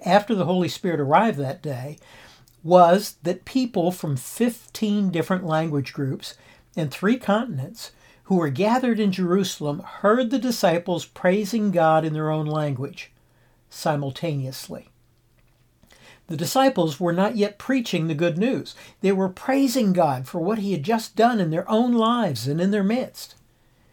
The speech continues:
Theologians have debated for almost two thousand years as to whether the disciples were divinely and instantaneously enabled to speak in those different languages, or if the people's ears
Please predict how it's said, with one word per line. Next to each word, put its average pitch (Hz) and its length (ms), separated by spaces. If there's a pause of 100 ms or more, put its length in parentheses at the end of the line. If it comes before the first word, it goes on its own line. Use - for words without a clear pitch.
(460)
Theologians 196 760
have 165 160
debated 160 520
for 180 140
almost 170 260
two 233 200
thousand 175 400
years 156 500 (320)
as 170 160
to 180 140
whether 185 280
the 160 140
disciples 180 640
were 160 140
divinely 180 640
and 156 100
instantaneously 185 1080
enabled 160 400
to 131 100
speak - 480
in 170 80
those 147 220
different 170 280
languages, 143 640 (140)
or 254 540
if 185 140
the 294 80
people's 226 540
ears 190 540